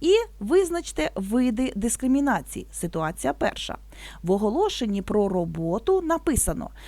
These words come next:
«На посаду секретарки винайму жінку до тридцяти років з київською реєстрацією». Так,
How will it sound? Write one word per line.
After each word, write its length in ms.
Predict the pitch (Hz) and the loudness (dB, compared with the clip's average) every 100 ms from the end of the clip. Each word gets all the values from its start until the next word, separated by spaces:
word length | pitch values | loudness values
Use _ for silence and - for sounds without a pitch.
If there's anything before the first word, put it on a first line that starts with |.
| - - | -12 -6
«На 140 | 170 | -4
посаду 560 | - - 269 381 381 339 | -2 2 4 4 2 0
секретарки 880 | 262 208 196 196 180 220 - 170 - | 0 -2 -2 0 2 0 -2 -6 -4
винайму 560 | 175 359 381 349 320 233 | 0 0 0 0 0 0
жінку 560 | 190 208 247 302 359 | 0 0 0 0 -2
до 280 | 240 190 220 | 0 0 0
тридцяти 580 | 226 226 202 190 233 269 | -2 -2 -2 0 0 2
років 500 | 190 170 - 320 359 | 2 0 -2 -4 -4
з 100 | - | -4
київською 760 | 190 175 165 - 226 233 285 - | -2 0 -2 -4 -4 -2 -4 -4
реєстрацією». 920 | 202 208 294 - 359 285 - 151 - - - - - - - - - - - - - - - - - - - - - | 0 0 0 -2 -2 -2 -4 -10 -12 -16 -20 -20 -20 -20 -20 -20 -20 -20 -20 -20 -20 -20 -20 -20 -20 -20 -20 -8 4
Так, 320 | 202 151 | 4 4